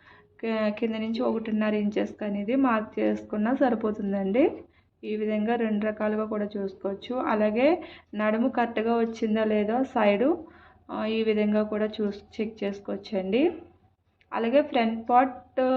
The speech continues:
డాట్ ఉంటది కదండి, ఆ డాట్ దగ్గర నుంచి షోల్డర్ వరకు ఫ్రంట్ పార్ట్ హైట్ అనేది చూసుకుందాము. ఈ విధంగా డాట్ దగ్గర, షోల్డర్ దగ్గర నుంచి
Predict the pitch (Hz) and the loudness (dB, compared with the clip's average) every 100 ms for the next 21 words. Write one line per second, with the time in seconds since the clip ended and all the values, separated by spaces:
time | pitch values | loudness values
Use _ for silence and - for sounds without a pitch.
0 | 254 202 208 220 220 240 226 214 208 190 | 2 6 8 8 6 2 2 2 2 2
1 | 190 247 220 202 202 202 214 214 208 202 | 4 4 4 4 4 2 -4 -2 0 0
2 | 196 190 240 - 214 202 202 190 190 - | -2 -4 -8 -4 -2 2 2 2 0 -2
3 | 254 311 453 - _ _ _ _ _ _ | -2 -2 -4 -10 _ _ _ _ _ _
4 | _ _ _ _ _ _ _ _ _ _ | _ _ _ _ _ _ _ _ _ _
5 | _ _ _ _ _ 233 226 226 233 240 | _ _ _ _ _ -6 -4 0 2 2
6 | - 220 214 214 220 226 226 233 208 202 | 2 2 2 0 0 2 0 2 0 -2
7 | - 202 196 190 196 277 427 - - _ | -6 -6 -2 -2 2 2 0 -6 -20 _
8 | _ _ _ _ _ _ _ _ _ _ | _ _ _ _ _ _ _ _ _ _
9 | _ _ _ _ _ _ _ _ _ _ | _ _ _ _ _ _ _ _ _ _
10 | _ _ _ _ _ _ _ _ _ _ | _ _ _ _ _ _ _ _ _ _
11 | _ _ - 226 233 233 226 226 233 320 | _ _ -10 -6 -2 2 2 4 4 4
12 | 330 214 214 214 214 220 214 220 214 - | 4 6 6 6 2 0 2 0 0 0
13 | 240 214 208 214 208 202 202 208 208 | 2 4 4 4 2 2 0 0 0